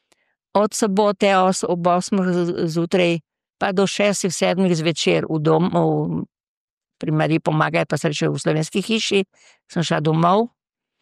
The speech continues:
drug dan pa v avto, pa spet v, je bila pa ura že sedem in sem bila do, do desetih zvečer, to se pravi, naj bi bilo štiriindvajset ur sigurno ali pa še več. Samo tele roke bi mogle vedeti, po-,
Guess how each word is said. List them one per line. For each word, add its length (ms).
drug 240
dan 200
pa 120
v 160
avto, 480
pa 120
spet 320
v, 280
je 160
bila 160
pa 160
ura 200
že 160
sedem 440
in 120
sem 160
bila 120
do, 240
do 360
desetih 600
zvečer, 400
to 120
se 180
pravi, 240
naj 160
bi 100
bilo 320
štiriindvajset 880
ur 100
sigurno 720
ali 160
pa 100
še 220
več. 260
Samo 280
tele 360
roke 300
bi 120
mogle 380
vedeti, 360
po-, 180